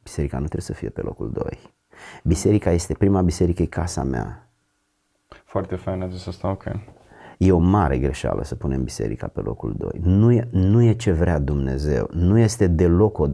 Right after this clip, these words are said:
Speaker 1: o, o dovadă de eroism, de înțelepciune și de sacrificiu. E o do-, o dovadă de ignoranță. Familia mea e prima mea biserică. Dacă în biserica asta nu există autenticitate, sfințenie, lipsă de ipocrizie, dacă nu există iubire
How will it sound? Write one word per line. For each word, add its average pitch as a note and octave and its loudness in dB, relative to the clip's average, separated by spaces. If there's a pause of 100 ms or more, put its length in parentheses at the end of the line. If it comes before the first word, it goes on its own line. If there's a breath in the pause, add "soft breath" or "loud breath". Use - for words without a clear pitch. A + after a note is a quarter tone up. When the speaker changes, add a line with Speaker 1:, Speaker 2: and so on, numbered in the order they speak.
Speaker 1:
o, D#2+ 0
o C#2+ 0
dovadă D2+ 2
de D2 0
eroism, D2+ 2
de D2 0
înțelepciune C#2+ -2
și C2+ -4
de B1+ -8
sacrificiu. C#2+ -10
E - -2
o E2 2
do-, D#2 0
o F2 0
dovadă D#2 0
de D#2 2
ignoranță. D2+ -2 (1300 loud breath)
Familia F2+ 4
mea F2 4
e F2 4
prima E2 2
mea D2 0
biserică. B1+ -6
Dacă D#2 0
în E2 2
biserica F2+ 2
asta E2 -4
nu F2+ 2
există F2 -2
autenticitate, D#2+ -2
sfințenie, C#2+ -2 (600)
lipsă F2 2
de D#2+ 2
ipocrizie, D#2 0
dacă B1 -2
nu F2 2
există E2+ -2
iubire D2+ 2